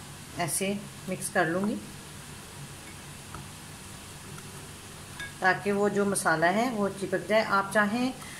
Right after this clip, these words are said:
तो, अ, जब मसाला लगा रही होती हैं, उसी टाइम भी उसमें कॉर्नफ्लोर ऐड कर सकती हैं,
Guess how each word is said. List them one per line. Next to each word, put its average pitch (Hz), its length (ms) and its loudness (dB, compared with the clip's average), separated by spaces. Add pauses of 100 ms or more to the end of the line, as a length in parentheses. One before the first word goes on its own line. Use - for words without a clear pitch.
(280)
तो, 233 380 8 (680)
अ, 196 200 6
जब 202 380 6
मसाला 214 360 6
लगा 196 340 8
रही 214 160 2
होती 208 240 2
हैं, 226 160 2
उसी 220 200 0
टाइम 214 260 6
भी 214 120 4
उसमें 226 280 2
कॉर्नफ्लोर 208 420 4
ऐड 190 240 6
कर 208 100 4
सकती 220 420 0
हैं, 240 140 4